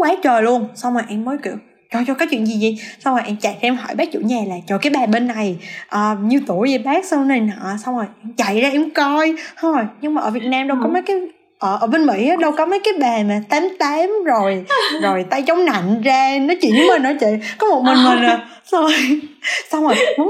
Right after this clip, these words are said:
Speaker 1: đề là em sợ là bà bị covid, chị hiểu không? Mà cái phòng
Speaker 2: Ờ.
Speaker 1: của em á thì nó ở, ở, có nghĩa là cái phòng của em hay mở cửa sổ thì nó lại gần đó nữa.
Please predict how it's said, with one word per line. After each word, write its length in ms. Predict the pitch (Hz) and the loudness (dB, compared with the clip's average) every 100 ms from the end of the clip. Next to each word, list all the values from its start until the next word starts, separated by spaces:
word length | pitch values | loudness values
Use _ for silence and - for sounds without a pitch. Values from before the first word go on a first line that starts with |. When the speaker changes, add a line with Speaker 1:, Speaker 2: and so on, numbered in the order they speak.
| 440 | 2
Speaker 1:
đề 100 | 262 | 2
là 180 | 208 165 - - | 0 -2 -12 -8
em 180 | 277 294 | -2 0
sợ 340 | - 190 185 | 0 0 0
là 80 | 202 | 0
bà 120 | 220 | 0
bị 160 | 214 202 | 0 -2
covid, 400 | 202 302 294 453 - - | 0 -2 2 0 -2 -4
chị 100 | 226 | -2
hiểu 180 | 233 226 | 2 2
không? 240 | 302 269 220 - - | 2 0 -4 -12 -2
Mà 140 | 240 | -2
cái 180 | 220 339 | 0 0
phòng 140 | 392 294 | 2 2
Speaker 2:
Ờ. 80 | 214 | 4
Speaker 1:
của 80 | - | 4
em 260 | 294 285 | 2 2
á 80 | 311 330 | 0 -2
thì 80 | |
nó 100 | 233 | -2
ở, 360 | 285 - - 269 262 220 220 - 208 | -2 -6 -6 -6 -8 -12 -12 -12 -4
ở, 300 | 202 214 302 349 330 262 - | -2 0 0 0 -2 -6 -4
có 80 | 339 | -2
nghĩa 120 | 254 | 0
là 80 | 247 | 0
cái 80 | 302 | 0
phòng 200 | 311 269 | 0 0
của 60 | 220 | 0
em 220 | 254 285 | 2 0
hay 140 | 277 277 | 2 2
mở 140 | 214 | 2
cửa 100 | 220 | 0
sổ 340 | 233 202 180 285 | -2 0 0 0
thì 60 | 302 | 2
nó 100 | 254 | 0
lại 140 | 277 | 0
gần 200 | 220 220 | 0 2
đó 60 | 233 | 2
nữa. 400 | 302 202 214 349 | 2 2 2 0